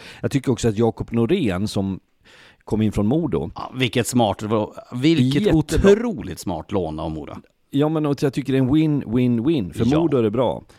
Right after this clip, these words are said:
Speaker 1: För, eh, Mora får de en injektion, och för Norén som jag tyckte växte från klarhet till klarhet förra säsongen, så,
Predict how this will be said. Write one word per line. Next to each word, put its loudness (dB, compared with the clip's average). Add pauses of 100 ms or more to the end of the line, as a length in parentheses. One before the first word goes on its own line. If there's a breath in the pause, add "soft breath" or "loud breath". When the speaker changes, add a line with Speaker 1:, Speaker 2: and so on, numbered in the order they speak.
Speaker 1:
För, -2
eh, 0
Mora 0
får 0
de 0
en 0
injektion, -2
och -6
för -4
Norén 0
som -6
jag -2
tyckte -6
växte -6 (200)
från -8
klarhet -2
till -12
klarhet -4
förra -4
säsongen, -6
så, -8